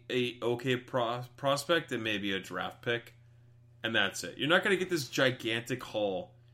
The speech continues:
for Jakob Silfverberg. He's gonna have to get paid upwards of four or five million dollars,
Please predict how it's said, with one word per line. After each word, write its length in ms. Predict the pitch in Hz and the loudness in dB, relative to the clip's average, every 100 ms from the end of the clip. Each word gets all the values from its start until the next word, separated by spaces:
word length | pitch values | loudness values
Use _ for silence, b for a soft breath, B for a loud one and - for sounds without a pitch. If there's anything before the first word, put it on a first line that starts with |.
| b b b - | b b b -4
for 120 | 123 | -2
Jakob 400 | - 113 104 110 | 2 2 2 -2
Silfverberg. 600 | - 104 95 90 78 76 - | -4 -4 -4 -8 -10 -14 -14
He's 220 | - 123 | -6 -2
gonna 160 | 131 127 | 2 2
have 120 | 113 | 0
to 60 | - | -2
get 180 | 92 - | -8 -8
paid 560 | - 131 147 147 143 b b b - | -2 2 2 0 -2 b b b 0
upwards 380 | 120 127 123 120 | 0 2 -2 -2
of 80 | |
four 240 | - 120 113 | -4 -2 -2
or 40 | |
five 260 | - 110 107 | 0 0 0
million 340 | 104 104 101 | -2 -4 -2
dollars, 500 | 98 95 101 98 - | -2 0 0 -2 -6